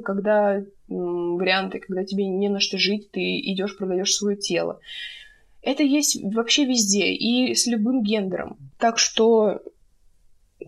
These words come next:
ну, бля, не, не знаю, что я прислу-, я не думаю, что я прислуживаю мужикам, просто потому что для меня, я для себя вывернула это в другую сторону. Во-первых, я это делала,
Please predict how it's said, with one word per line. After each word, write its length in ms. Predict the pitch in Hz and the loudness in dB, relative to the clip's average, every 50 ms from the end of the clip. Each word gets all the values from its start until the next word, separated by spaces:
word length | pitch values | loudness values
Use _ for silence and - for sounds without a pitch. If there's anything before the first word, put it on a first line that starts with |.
| - - | -8 -4
ну, 300 | 220 247 277 294 277 240 | 0 2 4 2 2 2
бля, 280 | 240 254 285 262 226 196 | 2 2 4 4 4 4
не, 240 | 208 226 262 277 247 | 4 4 4 4 4
не 80 | 220 214 | 4 4
знаю, 220 | - 269 262 226 | 4 4 4 4
что 180 | - - - 226 | 4 4 4 6
я 120 | 220 208 | 6 4
прислу-, 340 | 208 208 - - - 196 196 | 4 2 0 0 2 2 2
я 180 | 202 214 233 | 4 4 6
не 100 | 262 277 | 6 6
думаю, 200 | 254 269 233 202 | 6 6 4 4
что 140 | 196 - 190 | 4 4 2
я 40 | 185 | 2
прислуживаю 460 | - 214 202 - 220 196 196 202 190 | 2 2 2 2 2 2 4 2 2
мужикам, 360 | 190 190 190 190 240 302 359 | 2 0 2 2 2 2 2
просто 240 | 339 285 254 254 - - | 4 2 0 0 -2 -10
потому 280 | - - 208 208 233 254 | -4 -2 0 2 2 2
что 540 | - - - 220 202 196 180 185 - - - _ _ _ _ _ _ | 0 0 4 6 6 6 6 4 2 -2 -6 _ _ _ _ _ _
для 240 | 202 202 214 240 240 | -2 0 0 2 2
меня, 220 | 240 240 240 233 196 202 226 254 269 302 311 302 294 277 240 208 | 2 2 2 2 2 2 4 4 6 6 6 6 4 2 2 0
я 60 | 196 | 0
для 160 | 185 202 220 | 0 -2 -2
себя 320 | 214 - 226 208 233 240 233 | -2 0 0 2 4 4 4
вывернула 480 | 214 233 240 240 226 214 214 208 208 | 2 0 0 0 0 2 2 2 2
это 440 | 208 214 208 - 202 196 196 190 185 | 2 2 0 0 2 2 2 2 2
в 280 | 190 202 202 190 165 165 | 0 -2 -4 -4 -4 -4
другую 300 | 170 202 208 190 220 226 | -2 -2 0 0 0 -2
сторону. 400 | - - 196 175 165 165 165 165 | -2 -2 -2 0 0 0 0 0
Во-первых, 480 | 170 202 - 294 370 392 254 - - | -2 0 0 0 2 2 0 0 2
я 140 | 214 202 202 214 | 2 4 4 4
это 300 | 202 - - 233 254 233 | 2 0 -4 -2 0 0
делала, 500 | 202 208 233 254 262 254 233 220 202 208 | 0 2 2 4 4 4 4 2 0 -2